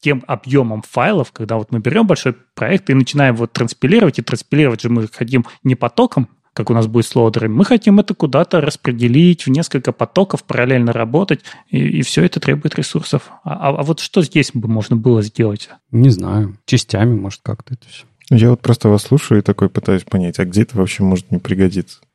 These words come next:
Speaker 2: Не, ну в тестировании, в тестировании — это нормальная вещь. Ты не, в тестировании не хочешь, э, то есть это у тебя не как прод, но тебе нужно какое-то,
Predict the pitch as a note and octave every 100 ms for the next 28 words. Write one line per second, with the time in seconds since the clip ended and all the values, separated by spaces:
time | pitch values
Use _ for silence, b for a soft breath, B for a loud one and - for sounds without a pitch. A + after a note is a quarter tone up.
0 | - C#3 G#2+ G#2 D#3 - G#3+ F3 A#2+ G2
1 | F#2+ F2+ A#2 - D#3+ D#3+ D3+ C#3 C#3 D#3+
2 | D#3+ A#2 F#2+ - G#2+ A#2+ A2+ - A#2+ -
3 | D3 C#3 C3 C3 E3+ E3 A#2 - G#2 G2
4 | F#2+ F#2 F#2 F#2+ - - A2 - A#2+ B2
5 | C3 C3+ C3+ C3+ C#3 - - E3+ G#3+ -
6 | - _ A2+ A2+ A#2+ A2+ A2+ C3 B2+ A2+
7 | A2 G2+ - F#2+ A2+ A2 - G2 F#2+ F#2